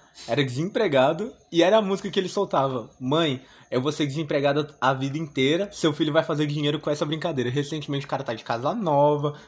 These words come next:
tem um filho, é casado, tem mais tatuagem na cara do que talvez eu vou ter na vida. <laughs> Mano, e eu sou apaixonado, porque eu, é, é das poucas pessoas que eu tenho, que eu tenho como ídolo e quero conhecer na vida, tá o Dus.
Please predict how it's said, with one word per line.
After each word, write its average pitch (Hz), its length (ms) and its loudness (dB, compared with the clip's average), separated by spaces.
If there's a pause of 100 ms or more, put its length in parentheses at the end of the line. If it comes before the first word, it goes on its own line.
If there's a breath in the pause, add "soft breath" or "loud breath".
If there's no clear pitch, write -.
(120 loud breath)
tem 135 180 2
um 175 100 -2
filho, 151 480 -4
é 139 60 2
casado, 143 640 0
tem 147 140 -2
mais 147 260 0
tatuagem 175 480 -2
na 160 140 -4
cara 139 260 -6
do 139 140 -4
que 143 220 -4
talvez 139 360 0
eu 143 80 0
vou 139 120 -2
ter 143 160 -6
na 156 180 2
vida. 160 360 -2
<laughs> 165 1040 -2 (1120 loud breath)
Mano, 185 340 0
e 147 80 2
eu 160 100 2
sou 156 140 -2
apaixonado, 151 580 0
porque 131 360 -8
eu, 160 420 0 (360)
é, 160 180 4 (120)
é 156 280 0 (380)
das 143 220 2
poucas 302 340 -2
pessoas 190 380 -6
que - 80 -8
eu 147 160 -2
tenho, 143 460 -6 (300)
que 143 100 -6
eu 131 180 -2
tenho 143 240 -4
como 156 220 -6
ídolo 123 300 -4
e 120 60 -4
quero 135 200 -2
conhecer 156 220 -4
na 135 100 -2
vida, 123 180 -6
tá 139 140 -4
o 147 80 -2
Dus. 117 340 -8